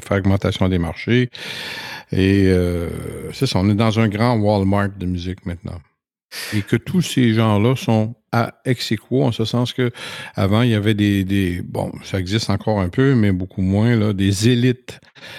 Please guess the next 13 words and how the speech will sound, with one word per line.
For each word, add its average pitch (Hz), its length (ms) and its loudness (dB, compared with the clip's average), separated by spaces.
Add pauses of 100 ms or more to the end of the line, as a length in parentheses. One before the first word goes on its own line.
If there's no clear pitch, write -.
(280)
euh, 90 200 -2
qui, 107 580 2
euh, 98 240 2
étaient, 101 220 -2
euh, 95 880 0
qui, - 100 -8 (300)
euh, - 560 -10
qui - 120 -6
faisaient 110 220 0
la 110 120 2
promotion 101 420 2
d'un 98 160 0
style 113 500 0